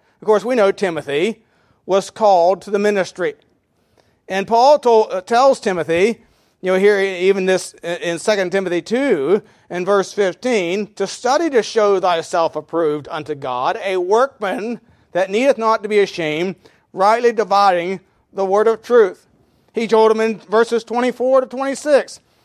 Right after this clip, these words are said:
"The servant of the Lord," or the minister of the Lord, "must not strive, but be gentle unto all men, apt to teach, patient, in meekness instructing those that oppose themselves,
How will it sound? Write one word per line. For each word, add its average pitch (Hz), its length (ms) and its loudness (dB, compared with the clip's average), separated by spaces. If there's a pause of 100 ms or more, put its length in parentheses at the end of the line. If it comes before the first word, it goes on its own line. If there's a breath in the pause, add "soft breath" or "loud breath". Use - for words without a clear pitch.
(180)
"The 220 160 4
servant 226 420 0
of 294 60 0
the 277 80 4
Lord," 202 420 4
or 208 80 0
the 196 100 -2
minister 220 440 0
of 190 80 0
the 190 60 0
Lord, 170 280 0
"must 202 240 -2
not 214 380 0 (320)
strive, 190 580 2
but 196 140 -4
be 175 60 -4
gentle 233 360 0
unto 190 180 0
all 180 200 2
men, 175 320 -4
apt 185 260 -4
to 190 60 -20
teach, 170 480 -6
patient, 175 440 -6 (520)
in 220 240 2
meekness 262 500 -2
instructing 262 540 -4
those 226 280 4
that 208 80 -2
oppose 226 420 0
themselves, 165 640 -2